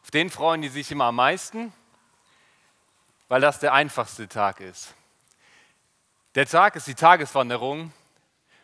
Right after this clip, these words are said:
wo wir uns ein Ziel vornehmen, auf einen ganz hohen Berg zu gehen, um dort die Aussicht zu genießen.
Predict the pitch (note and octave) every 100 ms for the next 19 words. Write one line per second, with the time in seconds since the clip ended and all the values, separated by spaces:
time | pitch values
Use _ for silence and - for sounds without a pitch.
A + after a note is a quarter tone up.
0 | _ _ B2+ C#3 G3 F#3 D#3+ C#3+ C3 -
1 | - _ _ _ C3+ C3+ - F#3+ G#3+ A3+
2 | - D#3 F3 F3+ F3+ F3 E3+ C#3+ _ _
3 | _ _ _ _ - A2 D#3 D3+ F#3 -
4 | D3+ D3 A#2+ C#3 C3+ - B2 B2+ B2+ B2
5 | A2+ _ _ _ _ B2 A#2+ C#3 C3 C3+
6 | A#2 A2+ A2 - G2+ G2+ F#2+ - G2+